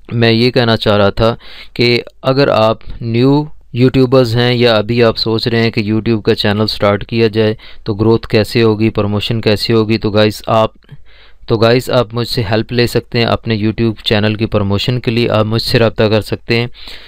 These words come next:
तो जिन दोस्तों ने अभी तक नया YouTube चैनल स्टार्ट किया है या स्टार्ट करना चाहते हैं, वो मेरे से सपोर्ट ले सकते हैं, उनकी प्रमोशन फ्री होगी। तो इसके लिए आप मुझसे रब्ता कर सकते हैं। No problem, कोई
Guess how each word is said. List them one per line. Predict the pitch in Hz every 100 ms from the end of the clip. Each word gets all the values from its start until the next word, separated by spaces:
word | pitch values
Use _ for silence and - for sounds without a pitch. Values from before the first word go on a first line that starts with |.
| - -
तो | 113 110 107
जिन | 110 127 131 135 - - _ - - -
दोस्तों | 117 120 - 127
ने | 123 120
अभी | 101 110
तक | 113 110 - -
नया | 107 113 117 - 117
YouTube | 117 117 113
चैनल | - 107 104
स्टार्ट | - 107 104 101
किया | 117 113
है |
या | 110 107
स्टार्ट | - 104 101
करना | 113 107 110
चाहते | 113 107 -
हैं, | 110
वो | 101 104
मेरे | 101 101 101
से | 110
सपोर्ट | - - 113 110
ले | 120 117
सकते | 120 - 123
हैं, | 117 - - - - -
उनकी | 110 113
प्रमोशन | 113 110 107 104 - 120
फ्री | - 113 113
होगी। | 120 107 110 110 - - - -
तो | 113 104 110 -
इसके | 127 -
लिए | 120 123
आप | - 110 - 117
मुझसे | 110 - 110
रब्ता | 101 92 110
कर | 113 113
सकते | 120 - 120
हैं। | 113 113 - - - - 120
No | 113 127 127
problem, | 117 110 113 117 117
कोई | - 120 123